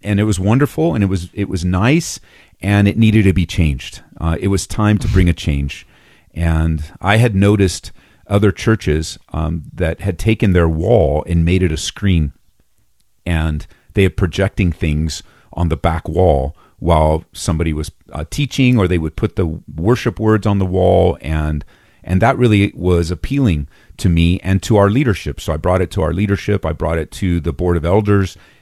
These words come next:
and made this suggestion. "I think this is the direction we should go." We're all on board. Uh, we, we make that change. Uh, we, we take the decoration off the wall, uh, and we, w-,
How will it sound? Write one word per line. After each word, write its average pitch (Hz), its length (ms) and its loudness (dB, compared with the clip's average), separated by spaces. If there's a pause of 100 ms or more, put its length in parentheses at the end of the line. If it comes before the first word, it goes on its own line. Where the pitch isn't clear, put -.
and 80 160 -2
made 87 220 0
this 90 120 -2
suggestion. 90 540 -4
"I 80 40 -6
think 120 260 -4
this - 200 -2
is 92 80 -8
the 90 100 -4
direction 90 380 -6
we 87 100 -4
should 76 200 -10
go." 110 200 4
We're 90 220 -2
all 110 240 0
on 85 200 -2
board. 98 440 0 (420)
Uh, 78 320 -4
we, 90 340 -4
we 90 200 -2
make 90 320 2
that - 220 -2
change. 80 600 -2 (380)
Uh, 80 180 0
we, 82 220 0
we 87 160 -4
take 98 240 -2
the - 80 -2
decoration 95 540 0
off 87 200 -2
the 110 80 -2
wall, 82 380 0 (340)
uh, 76 240 -4
and 82 220 0
we, 82 300 -2 (340)
w-, - 220 -12